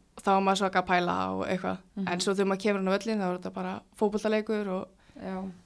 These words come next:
Speaker 1: ég ber ekkert meiri virðingu fyrir henni heldur en
Speaker 2: Nei.
Speaker 1: næsta leikmanni, sko,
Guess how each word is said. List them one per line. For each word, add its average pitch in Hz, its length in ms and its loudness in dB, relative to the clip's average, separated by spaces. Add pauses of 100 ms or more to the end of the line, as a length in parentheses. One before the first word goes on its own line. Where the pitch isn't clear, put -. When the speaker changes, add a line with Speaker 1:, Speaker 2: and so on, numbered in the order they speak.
(180)
Speaker 1:
ég 175 180 -4
ber 190 140 2
ekkert 180 240 -4
meiri 185 280 2
virðingu 196 420 0
fyrir 196 180 0
henni 220 260 0
heldur 214 300 -2
en 208 220 -2 (320)
Speaker 2:
Nei. 190 280 -6
Speaker 1:
næsta 226 240 -2
leikmanni, 233 320 -4
sko, 214 160 -12